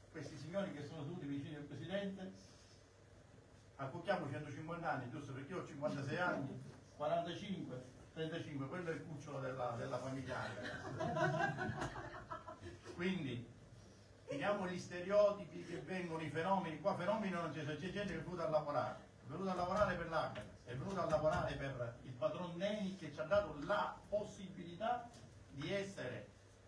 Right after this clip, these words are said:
invidiati, perché siamo invidiati in questo momento. Io ho ricevuto un milione di telefonate da gente che credevo che fosse morto, che aveva venticinque anni e non mi chiamavo.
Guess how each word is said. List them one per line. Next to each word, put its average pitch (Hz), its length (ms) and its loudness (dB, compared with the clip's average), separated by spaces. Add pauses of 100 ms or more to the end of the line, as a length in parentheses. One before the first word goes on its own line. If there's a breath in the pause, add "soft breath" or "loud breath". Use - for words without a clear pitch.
(180)
invidiati, 233 1080 6
perché 143 260 -6
siamo 165 220 -2
invidiati 151 360 -2
in 143 60 -8
questo - 200 -4
momento. 185 260 -2
Io 180 60 0
ho 165 40 -2
ricevuto 156 580 -6
un 165 140 -6
milione 185 280 0
di 165 80 -4
telefonate 170 500 0
da 147 160 -6
gente 190 340 -4
che 139 140 -10
credevo 156 220 -6
che 135 100 -6
fosse - 300 -10
morto, - 340 -2
che 131 100 -6
aveva 123 160 -2
venticinque 127 420 -4
anni 127 140 -2
e 131 40 -2
non 131 120 -4
mi 131 100 -4
chiamavo. - 400 -6